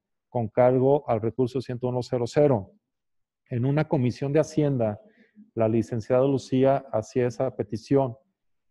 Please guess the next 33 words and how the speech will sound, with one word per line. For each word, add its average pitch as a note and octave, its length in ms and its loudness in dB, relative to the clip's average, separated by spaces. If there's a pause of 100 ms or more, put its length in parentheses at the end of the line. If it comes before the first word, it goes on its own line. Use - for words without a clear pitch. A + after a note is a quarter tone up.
y A#2 100 -2
ustedes B2 320 0
comentaron B2+ 500 2
que A2 180 -2
se - 120 -6
buscara B2+ 720 2 (560)
recursos A#2+ 720 0
para G#2+ 200 0
llevar A2+ 260 2
a A#2+ 60 -4
cabo A#2 180 0
esa A2+ 160 -6
construcción. B2+ 480 -6
Inclusive A2 380 -4
la B2 140 2
señora, A2+ 720 -4 (160)
este, G#2 300 -10
Conchita A2 500 -8
comentó A2 480 -6
que G#2+ 200 -2
era A#2 140 0
muy A#2+ 160 -2
bueno A#2 240 -4
sacar A2+ 360 -2
el A#2 120 -2
registro A2 340 -8
civil A#2 180 -6
donde A#2+ 200 -6
se B2 120 -6
encuentra B2+ 500 -2 (520)
por A2+ 200 0
cuestiones C3+ 1000 4 (540)
de, G#2 920 4